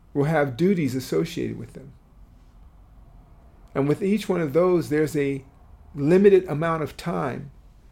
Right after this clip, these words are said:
based on the relentless nature of time. And you can all figure it out. You know, if you're a parent, you divide your time amongst however many kids you have. It's a simple equation.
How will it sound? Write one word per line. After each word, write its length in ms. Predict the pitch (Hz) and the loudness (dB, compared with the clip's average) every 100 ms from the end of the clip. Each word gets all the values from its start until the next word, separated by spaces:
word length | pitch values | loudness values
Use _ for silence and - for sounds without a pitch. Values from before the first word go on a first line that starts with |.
| - - - - - | -20 -20 -20 -18 -4
based 380 | 113 175 185 - | 4 4 4 -2
on 440 | - 147 143 139 131 - - - - - - | -4 -4 -4 -8 -14 -20 -20 -20 -20 -20 -14
the 440 | 139 139 135 135 - - - - - - - - - - - _ - _ _ _ - _ - - | -4 0 0 -4 -12 -20 -20 -20 -20 -20 -20 -20 -20 -20 -20 _ -20 _ _ _ -20 _ -20 -10
relentless 680 | 139 135 160 202 175 147 - | -8 -4 -2 -4 -4 -6 -6
nature 540 | 135 160 202 - 143 | -4 -2 -4 -6 -8
of 240 | - 113 | -10 -14
time. 320 | - 120 - 120 - _ - _ - - _ _ - - - _ - | -16 -18 -18 -20 -20 _ -20 _ -20 -20 _ _ -20 -20 -20 _ -14
And 120 | - 185 | -4 -4
you 80 | |
can 120 | 220 226 | 0 0
all 140 | 202 | 0
figure 340 | 202 208 196 | -4 -6 0
it 60 | 190 | -2
out. 280 | 220 - - _ - _ _ _ - _ - - - - | -2 -12 -20 _ -20 _ _ _ -20 _ -20 -20 -20 -8
You 160 | 160 | -4
know, 220 | 185 180 | -2 -2
if 160 | 160 - | -4 -6
you're 140 | 156 | -6
a 20 | 143 | -6
parent, 560 | - 156 151 170 170 - _ - | -6 -6 -4 -6 -12 -20 _ -18
you 220 | 139 147 | -10 -8
divide 680 | 135 117 135 147 151 151 156 | -6 -4 -2 0 -2 -4 -6
your 140 | 139 | -6
time 400 | 135 147 139 151 | -4 -6 -4 -6
amongst 340 | 135 135 147 | -8 -10 -10
however 340 | - 131 139 147 | -10 -6 -6 -6
many 260 | 143 151 | -6 -8
kids 360 | 151 160 180 190 | -8 -4 -4 -4
you 60 | 110 | -10
have. 260 | 117 113 | -10 -12
It's 140 | 139 - | -16 -18
a 60 | |
simple 340 | - 175 - - | -14 -12 -10 -12
equation. 480 | - 135 170 175 | -8 -6 -6 -10